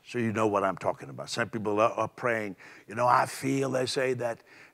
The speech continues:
God wants to give me the Elijah anointing."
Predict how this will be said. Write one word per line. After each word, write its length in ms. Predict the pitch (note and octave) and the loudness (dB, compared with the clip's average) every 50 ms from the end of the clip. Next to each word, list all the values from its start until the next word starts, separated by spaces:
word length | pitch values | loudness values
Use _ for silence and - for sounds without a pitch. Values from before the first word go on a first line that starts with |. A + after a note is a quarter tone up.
| _ | _
God 440 | - B2 B2+ C3+ C#3 C#3 C#3 C#3+ B2+ | 0 4 6 8 10 10 10 8 6
wants 320 | B2 B2+ C#3+ C#3+ C3 - - | 4 4 4 4 4 2 2
to 80 | C3+ | 0
give 240 | A#2+ A2+ C#3 C#3+ C3+ | 2 4 2 2 2
me 160 | C3 C#3 C#3 | 0 -2 -2
the 220 | C3 B2 C3+ C3 B2 | -2 -2 -2 -2 -4
Elijah 760 | A#2+ A#2+ A#2 A#2 A#2+ C3+ D3+ D#3 C#3+ B2+ A#2+ G#2+ - G#2+ G#2+ | -2 0 0 2 2 2 2 2 2 2 2 0 0 -2 -2
anointing." 540 | G#2 F#2+ F#2 F#2 F2 D#2+ - - - - | -6 -8 -10 -10 -12 -14 -16 -20 -20 -20